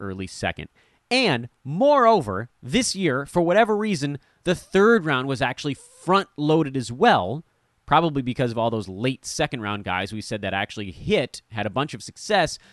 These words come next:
that the dis-, the distance in likelihood of success between the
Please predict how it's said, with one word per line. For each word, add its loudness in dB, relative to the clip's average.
that -2
the 0
dis-, -4
the -6
distance -4
in 0
likelihood 0
of -4
success -4
between 0
the -4